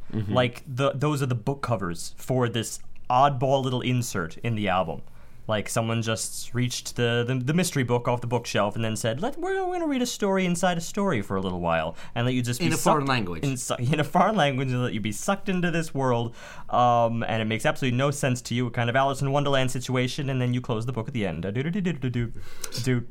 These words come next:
Speaker 2: <laughs> as the song does. And, uh, that's it, as we go to track eight. Um, kinda coming to the tail end of this fairly short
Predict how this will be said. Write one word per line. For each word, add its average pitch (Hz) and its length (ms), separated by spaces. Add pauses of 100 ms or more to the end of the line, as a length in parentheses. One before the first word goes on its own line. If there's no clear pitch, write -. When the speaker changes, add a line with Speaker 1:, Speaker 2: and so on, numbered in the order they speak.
(400)
Speaker 2:
<laughs> - 400
as 113 160
the 101 100
song 98 280
does. 87 240 (500)
And, 110 320
uh, 117 200
that's 135 200
it, - 240 (140)
as 104 180
we 104 60
go 104 140
to 101 60
track 107 380 (140)
eight. 107 420
Um, 101 380 (220)
kinda 127 240
coming 123 280
to 110 140
the 104 340
tail 143 220
end 135 100
of 98 80
this 92 140
fairly 139 280
short 160 300